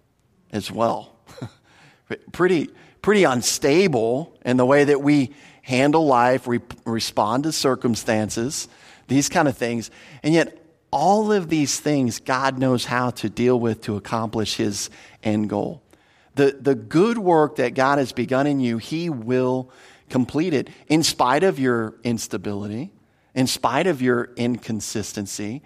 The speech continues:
in spite of the fact that you've told God a million times, "God, I will never do that sin again,"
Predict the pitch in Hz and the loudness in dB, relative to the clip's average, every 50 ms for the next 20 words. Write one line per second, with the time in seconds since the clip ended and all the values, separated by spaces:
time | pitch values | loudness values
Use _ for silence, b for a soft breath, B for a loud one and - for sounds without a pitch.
0 | B B B B B B 139 147 135 - - - - 143 156 185 214 208 180 139 | B B B B B B 0 0 0 0 -2 0 2 4 6 6 6 4 4 4
1 | 143 139 123 - - 143 131 135 127 - 127 120 127 131 143 123 - - 147 151 | 4 2 4 4 2 2 2 2 2 -2 -6 -4 0 0 0 0 0 0 0 2
2 | 160 156 151 139 139 131 127 131 135 143 147 139 - 143 139 135 - - 156 143 | 2 2 4 4 4 4 4 4 4 4 2 2 2 2 0 0 0 2 2 4
3 | 147 151 139 127 120 123 123 123 135 147 160 180 180 151 147 160 151 156 151 135 | 4 4 2 2 2 0 2 4 4 4 4 4 4 4 4 4 4 4 2 2
4 | - - - 147 151 143 123 131 127 127 135 156 | 0 0 0 0 0 0 0 0 0 0 0 0